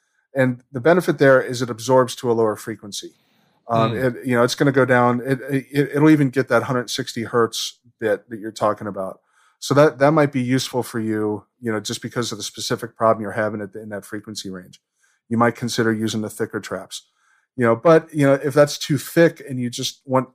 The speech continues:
Speaker 1: a, a thinner, sleeker panel there on, on your side walls, you can go with the, the micro traps 'cause you're, you're already gonna have a lot of bass trapping in the room. L-, l-, let's go with, uh, let's go with the H F style mini traps then for your, for your sidewalls on stands.
Speaker 2: What's attractive about this whole thing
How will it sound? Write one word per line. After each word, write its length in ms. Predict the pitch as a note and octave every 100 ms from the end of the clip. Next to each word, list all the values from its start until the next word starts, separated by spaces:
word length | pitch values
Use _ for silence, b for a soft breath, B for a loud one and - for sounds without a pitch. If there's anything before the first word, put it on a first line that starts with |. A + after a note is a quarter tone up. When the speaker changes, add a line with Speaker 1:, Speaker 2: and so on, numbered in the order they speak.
| -
Speaker 1:
a, 60 | B2
a 160 | A#2 A#2
thinner, 420 | - - C#3 C3
sleeker 460 | B2 - C3+ C3 A#2+
panel 480 | - B2 B2 B2+ A#2+
there 360 | B2 B2 B2+ A2+
on, 140 | A2+ -
on 140 | A#2 A2+
your 100 | G#2+
side 300 | - A#2 A2+
walls, 340 | A#2+ A#2+ B2 _ _ _ -
you 100 | A#2
can 140 | B2+
go 120 | A#2
with 120 | A#2+ A2+
the, 160 | A2 A2+
the 100 | A2+
micro 260 | A2 G#2+
traps 380 | - - F#2 -
'cause 200 | - A2+
you're, 160 | A#2+ A#2+
you're 180 | A#2+ A#2
already 220 | A#2+ B2
gonna 160 | A#2 A2
have 140 | A2+
a 20 | G#2+
lot 300 | G#2+ G#2+ - _ -
of 120 | G#2
bass 180 | G#2+ G#2
trapping 300 | A2 G#2 G#2
in 60 |
the 40 | G2
room. 240 | G2 F#2+ -
L-, 120 | F3+
l-, 220 | F#3+ G3+ A#3+
let's 200 | F#3+ -
go 140 | A#3+
with, 280 | A#3 G3+ -
uh, 180 | D3+ C#3
let's 220 | E3 F#3
go 120 | -
with 220 | A#3 F3+ _ _
the 240 | C3+ C3 D3
H 220 | D3+ -
F 140 | D3
style 280 | - C#3 B2
mini 280 | A#2 A#2+ B2
traps 340 | - G#2+ -
then 280 | - G2 F#2
for 160 | - A2
your, 240 | G#2 G#2
for 140 | - A2
your 100 | G2+
sidewalls 480 | A2+ A2 G#2 G#2
on 120 | G2+ G2+
stands. 520 | - G#2 G2+ F2+ - _ _ -
Speaker 2:
What's 300 | A2 A2+ A2
attractive 460 | - C#3+ C3 C3
about 260 | G#2+ G#2 G2
this 160 | G2+
whole 220 | - G#2 F#2+
thing 420 | A#2 G2+ F#2+